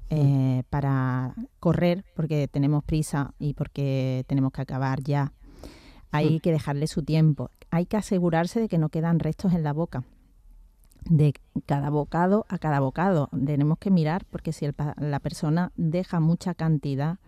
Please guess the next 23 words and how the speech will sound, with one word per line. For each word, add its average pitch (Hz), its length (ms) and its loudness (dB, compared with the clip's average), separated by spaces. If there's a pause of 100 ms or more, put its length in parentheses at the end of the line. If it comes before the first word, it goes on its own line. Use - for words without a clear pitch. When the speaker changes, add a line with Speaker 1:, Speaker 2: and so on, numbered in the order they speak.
(400)
Speaker 2:
de 143 800 2
comida 156 460 4
de 139 100 0
la 135 120 -2
que 135 480 -4
se - 160 -4
le 135 80 -2
acaba 147 300 -2
de 147 120 2
dar, 175 240 0
de 175 80 -2
la 139 100 -2
cuchara 156 440 -2
dentro 151 360 0
de 151 120 0
la 156 100 0
boca, 151 400 -4
es 185 160 -8
que 175 140 -4
no 170 260 2
está 151 520 -2
siendo 147 400 0
capaz 147 460 -6